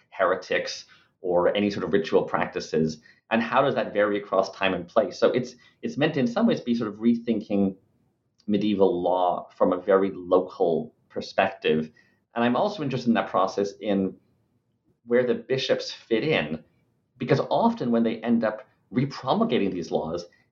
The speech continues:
they don't say, "By order of the papacy" or "by order of the council." They just say, "We order that."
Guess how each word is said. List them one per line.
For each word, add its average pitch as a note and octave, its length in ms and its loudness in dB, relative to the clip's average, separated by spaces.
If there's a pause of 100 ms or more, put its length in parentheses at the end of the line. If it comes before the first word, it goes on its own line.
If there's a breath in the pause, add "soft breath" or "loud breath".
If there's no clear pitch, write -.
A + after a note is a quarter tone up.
they C3+ 100 2
don't A3 220 0
say, A2 440 0 (680)
"By G#2 240 0
order A#2+ 480 0
of - 120 -4
the G2 80 2
papacy" F#2+ 540 -4
or E2 100 -8
"by F2+ 140 2
order A#2 300 0
of - 80 -2
the F#2+ 80 -8
council." - 540 -6
They A2+ 100 -2
just - 200 -2
say, A#2+ 300 -2 (220)
"We D3+ 360 -2
order A#2 440 2
that." - 360 -4